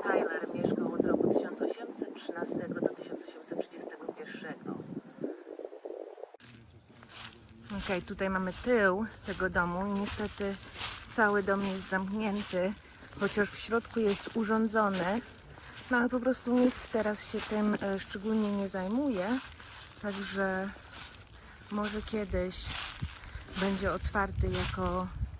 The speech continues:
muzeum, ale w tej chwili stoi pusty z wszystkim w środku.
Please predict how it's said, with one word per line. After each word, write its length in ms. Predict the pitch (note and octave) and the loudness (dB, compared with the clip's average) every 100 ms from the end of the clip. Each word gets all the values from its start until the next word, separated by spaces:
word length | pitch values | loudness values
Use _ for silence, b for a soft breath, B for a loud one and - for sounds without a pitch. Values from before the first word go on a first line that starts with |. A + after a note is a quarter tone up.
| - | -2
muzeum, 720 | G#3+ G#3+ A3 C4 D#3 C3+ D#3 D#3 - B B B B B - F#3 | 0 0 2 2 2 0 -2 -6 -8 B B B B B -12 -10
ale 160 | G3 | -8
w 80 | F#3 | -6
tej 200 | G#3 G3 | -2 -2
chwili 540 | - G#3 F#3+ F#3+ F#3+ F#3+ - - | -2 -4 -2 0 -2 -4 -6 -4
stoi 460 | - - F#3 F#3 | -4 -2 -2 -2
pusty 600 | F3+ - F3 - - D#3+ E3 - B B B B | -6 -6 -4 -2 -2 -4 -6 -10 B B B B
z 140 | - - | -8 -6
wszystkim 480 | - G#3 - G3 F3 | -4 -6 -6 -6 -4
w 60 | |
środku. 600 | - F3+ D#3 - D3+ E3 | -4 -4 -4 -8 -8 -8